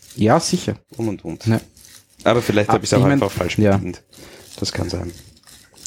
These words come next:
Speaker 1: Aber ist halt nicht verschlüsselt, ne?
Speaker 2: Äh, mit Google Assistant nicht, nein.
Speaker 1: Ja. Ja.
Speaker 2: Das nicht.
Speaker 1: Ja, ich mein, eh klar.
Speaker 2: Ja.
Speaker 1: Gut.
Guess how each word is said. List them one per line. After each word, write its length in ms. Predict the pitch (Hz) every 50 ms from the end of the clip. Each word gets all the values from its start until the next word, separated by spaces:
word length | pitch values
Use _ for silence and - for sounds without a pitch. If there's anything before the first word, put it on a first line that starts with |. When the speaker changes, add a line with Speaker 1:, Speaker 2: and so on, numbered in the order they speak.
| -
Speaker 1:
Aber 120 | - 98 107
ist 100 | 107 -
halt 100 | 117 107
nicht 160 | 113 110 - -
verschlüsselt, 440 | - - - - 104 - - - - -
ne? 60 | 101 98 - - - - - _ _ _ - - - - - - - - - - - -
Speaker 2:
Äh, 100 | 80 80 - - - - - - -
mit 220 | 117 113 113 110
Google 220 | - 117 123 131 131
Assistant 420 | - 127 123 - - 160 151 -
nicht, 200 | 92 85 - -
nein. 160 | 170 165 90 -
Speaker 1:
Ja. 140 | 196 - - - - - - - - - - - _ _ - -
Ja. 100 | - 98
Speaker 2:
Das 200 | 104 98 - -
nicht. 340 | 80 78 - - - - - _ - - - - - - _ - - - - - -
Speaker 1:
Ja, 320 | 101 107 107 107 98 - -
ich 60 | 107
mein, 180 | 98 98 98 101 - - - - -
eh 80 | -
klar. 240 | - - 95 98 95 - - _ - - -
Speaker 2:
Ja. 160 | 90 92 95 95 - - - - -
Speaker 1:
Gut. 240 | - - - - -